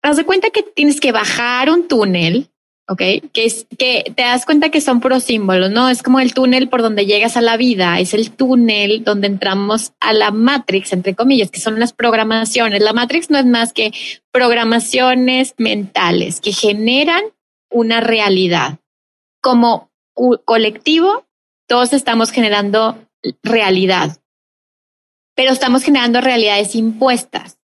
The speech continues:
Entonces estamos generando un mundo holográfico que parece real, pero que solamente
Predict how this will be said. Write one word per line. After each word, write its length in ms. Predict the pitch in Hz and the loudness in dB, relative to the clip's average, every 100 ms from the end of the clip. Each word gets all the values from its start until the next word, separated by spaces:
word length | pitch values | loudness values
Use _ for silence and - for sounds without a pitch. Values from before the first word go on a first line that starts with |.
| _ _ _ | _ _ _
Entonces 440 | - 226 233 220 226 | -4 0 0 0 -4
estamos 280 | - 202 | -4 -4
generando 440 | - 240 220 214 226 | 0 0 0 0 2
un 120 | 240 | 4
mundo 640 | 269 294 262 208 202 277 - _ _ _ | 4 6 4 2 0 -4 -10 _ _ _
holográfico 1000 | 180 190 202 269 311 294 214 208 202 226 | 0 2 2 2 0 0 -2 0 -2 -2
que 120 | 190 | -4
parece 460 | 185 170 175 196 | -2 -2 0 0
real, 580 | 208 233 240 233 208 339 - _ - | 0 0 0 0 0 -2 -6 _ -2
pero 280 | 226 214 | 0 0
que 120 | 208 208 | 0 -4
solamente 1080 | - 247 240 254 262 254 233 196 190 240 | -2 0 2 2 2 2 2 0 0 -2